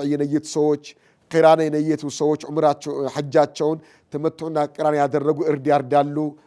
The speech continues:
እርዱም ዛሬ ነው የሚታረደው። ከዛሬ ጀምሮ፣ ዛሬ ብቻ ሳይሆን ከዛሬ ጀምሮ ይታረዳል። እ፣ አያመ ተሽሪቁ ባሉ ቀናቶች ማረድ ይቻላል። ሌላም በሰደቃ፣ በ-፣ በአዳሒ እንደዚህ መር-፣ ማረድ የሚፈልግም ሰው በእርድ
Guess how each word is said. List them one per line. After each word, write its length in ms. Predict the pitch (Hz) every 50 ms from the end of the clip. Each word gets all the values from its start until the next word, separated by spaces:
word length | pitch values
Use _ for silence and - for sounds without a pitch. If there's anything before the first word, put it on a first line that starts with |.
| _ -
እርዱም 360 | 139 156 160 139 147 170 160 165 - 147
ዛሬ 240 | 117 131 151 151 147 147
ነው 140 | 143 147 143 147
የሚታረደው። 760 | - 143 139 147 139 - - 143 135 135 135 131 131 139 117
ከዛሬ 340 | 110 - 139 139 175 170 165 151
ጀምሮ፣ 300 | 123 147 143 131 120 101 101 - _ _ _ _ -
ዛሬ 180 | 110 147 151 156 160
ብቻ 140 | 147 151 - 147 143
ሳይሆን 220 | - 175 190 185
ከዛሬ 320 | 185 151 127 120 143 139 143 131
ጀምሮ 260 | 139 143 139 143 143
ይታረዳል። 540 | 139 143 - 143 135 135 135 131 143 170 190 185 _ _ _ _ _ _ _ _ _
እ፣ 80 | - 143 143 147
አያመ 320 | 127 147 160 175 165 160 160
ተሽሪቁ 400 | 160 - 156 - - 160 151 - - 151 151 147 143 139
ባሉ 240 | 131 143 143 147 147 147
ቀናቶች 400 | - 151 143 143 139 147 143 139 -
ማረድ 280 | 139 139 139 139 139 123
ይቻላል። 420 | 131 127 - - 147 135 147 175 180 - _ _ _ _ _ -
ሌላም 320 | 180 214 214 214 190 175
በሰደቃ፣ 460 | 156 156 143 - 165 139 151 147 151 - 147 143 143 143
በ-፣ 220 | 135 135 151 151 147 139
በአዳሒ 840 | 131 143 139 139 139 139 143 139 135 135 139 127 156 151 147 147 - 147 147
እንደዚህ 400 | 156 160 190 180 120 123 117 95 - _ _ _ _ _ -
መር-፣ 260 | 135 151 151 143 151
ማረድ 300 | 143 151 156 151 147 139 143
የሚፈልግም 560 | 143 139 135 - 151 143 143 143 143 151 147
ሰው 220 | 131 - 185 202 226 226 - _ _ _ -
በእርድ 460 | 135 135 156 - - 160 165 143 127